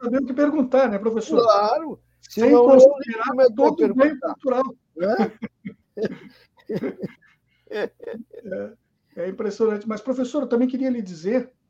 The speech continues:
Speaker 1: já que o senhor falou tanto em história, que pra mim é orgulho, é, numa casa dos meus antepassados, o Solar dos Saldanhas, no centro de
Speaker 2: Ah.
Speaker 1: Caçapava, do Sul,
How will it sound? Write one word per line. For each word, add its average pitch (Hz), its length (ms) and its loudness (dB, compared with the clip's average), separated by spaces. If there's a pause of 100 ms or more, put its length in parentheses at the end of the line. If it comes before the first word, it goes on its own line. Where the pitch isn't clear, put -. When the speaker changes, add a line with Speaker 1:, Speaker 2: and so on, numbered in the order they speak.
Speaker 1:
já 185 200 -8
que 196 60 -20
o - 40 -20
senhor 214 120 -4
falou 202 240 -4
tanto 226 260 -4
em 202 40 -10
história, 196 460 -6
que - 80 -20
pra 175 160 -8
mim 180 100 -8
é 190 40 -4
orgulho, 175 580 -4 (680)
é, 156 640 -10 (300)
numa 170 260 -8
casa 196 360 0
dos 147 120 -10
meus 180 200 -6
antepassados, 170 680 -4
o 151 60 -8
Solar 156 420 -4
dos 180 160 -14
Saldanhas, 147 880 -8
no 127 80 -18
centro 185 360 -10
de 160 60 -6
Speaker 2:
Ah. - 40 -6
Speaker 1:
Caçapava, 170 720 -8
do 131 140 -10
Sul, - 420 -4